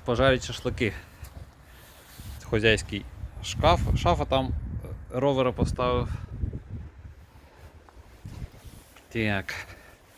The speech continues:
Ох, треба було вчора знімати. Сьогодні все мокре. Так, тут якесь покриття на полу є.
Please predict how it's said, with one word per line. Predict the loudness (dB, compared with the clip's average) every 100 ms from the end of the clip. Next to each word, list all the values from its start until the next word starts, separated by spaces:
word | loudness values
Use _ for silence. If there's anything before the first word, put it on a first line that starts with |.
| -20 -20 -20 -14
Ох, | -12 -10
треба | -6 0 4 4
було | 4
вчора | 2 0 0 0
знімати. | 0 0 0 -4 -14 -20 -20 -20 -20 -20
Сьогодні | -14 -8 -8
все | -4 -2
мокре. | 0 0 0 -4 -4 -8 -18 -20 -20 -20 -20 -20 -20 -20 -20 -20 -20 -20 -20 -20 -20 -20 -20 -14 -14 -14 -20 -20 -20 -20 _ -20 -20 -20 -20 -18 -18 -16 -8
Так, | -2 -2 0
тут | 2
якесь | 2 4 6 6 4 0 -10 -20 -20 -20 -18 -8
покриття | -6 -2 0 2 2
на | 2
полу | 0 0 2
є. | 2 4 4 4